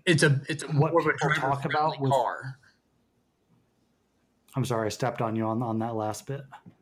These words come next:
Speaker 1: No, no, you're fine. Yeah, it, it's, it, it's, it feels like it's just, you know, it's a better composed car. Like, you need to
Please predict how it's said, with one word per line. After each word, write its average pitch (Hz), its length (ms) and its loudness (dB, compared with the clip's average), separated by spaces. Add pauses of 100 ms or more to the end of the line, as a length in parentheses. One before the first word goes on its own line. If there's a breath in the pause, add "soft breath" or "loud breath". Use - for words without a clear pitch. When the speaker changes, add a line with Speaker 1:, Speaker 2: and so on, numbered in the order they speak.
(180)
Speaker 1:
No, 156 220 4
no, 147 120 4
you're 139 140 6
fine. 120 300 -2 (460 loud breath)
Yeah, 117 260 2
it, 127 280 0
it's, - 420 -2
it, 139 240 0
it's, 156 140 2
it 160 220 0
feels 240 300 6
like 160 120 6
it's 139 120 0
just, 143 220 0
you 147 100 4
know, 135 60 8
it's 127 120 2
a 127 40 2
better 147 300 6
composed 135 560 4
car. 147 220 4
Like, 123 160 0
you 135 140 6
need 135 420 6
to 127 200 -2